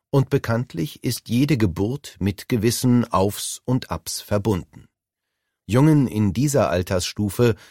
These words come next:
beginnen Antworten auf die großen Fragen des Lebens zu suchen, sie setzen sich mit großer Neugier Abenteuern und Herausforderungen aus und erwerben Lebensstrategien,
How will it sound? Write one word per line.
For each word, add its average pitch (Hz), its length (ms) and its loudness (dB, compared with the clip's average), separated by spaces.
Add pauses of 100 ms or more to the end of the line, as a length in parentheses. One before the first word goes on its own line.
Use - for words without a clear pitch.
(140)
beginnen 135 500 2
Antworten 101 800 -2
auf 95 160 -2
die 107 140 -2
großen 101 500 -2
Fragen 92 540 -2
des 82 180 -6
Lebens 87 440 -2
zu - 140 -6
suchen, 104 500 0 (440)
sie 95 240 -2
setzen 101 380 -2
sich 90 200 -4
mit 85 200 -6
großer 92 420 0
Neugier 90 680 0
Abenteuern 92 760 0
und 82 240 -8
Herausforderungen 101 920 0
aus 107 360 -2 (420)
und 131 160 -2
erwerben 123 480 2
Lebensstrategien, 98 1400 2